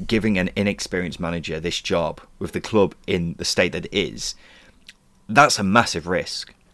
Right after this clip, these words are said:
And considering he's trying to do quite a lot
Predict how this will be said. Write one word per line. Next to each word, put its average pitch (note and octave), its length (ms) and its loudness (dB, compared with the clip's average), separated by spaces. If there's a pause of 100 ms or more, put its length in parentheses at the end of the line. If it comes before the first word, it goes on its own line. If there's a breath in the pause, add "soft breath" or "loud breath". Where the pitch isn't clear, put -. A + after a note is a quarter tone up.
(120)
And F#2+ 200 2
considering A2 540 2
he's G#2 200 -4
trying B2+ 320 0
to F2+ 80 -6
do G2 200 0
quite A2+ 400 2
a E2 40 -2
lot F2+ 540 2